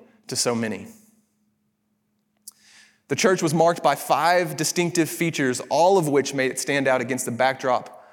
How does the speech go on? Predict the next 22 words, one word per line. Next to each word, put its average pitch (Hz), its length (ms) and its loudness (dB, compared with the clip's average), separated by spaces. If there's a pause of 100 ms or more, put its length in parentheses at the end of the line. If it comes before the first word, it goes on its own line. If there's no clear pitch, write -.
(160)
of 113 160 -6
the 117 120 -2
empire. 87 480 -6 (840)
That 107 140 -10
the 127 40 -6
church, 147 440 0 (180)
first, 131 320 0
was 135 160 -2
mul-, 147 280 2 (280)
was 123 240 -4
multiracial 160 920 0
and 123 120 -4
multi-ethnic, 139 1000 -6 (340)
with 120 140 -8
a - 20 -10
high 151 400 2
value 117 380 0
for 113 120 -10
diversity, 131 680 -4
equity, 120 360 -6
and 117 120 -10
inclusion. 110 500 -12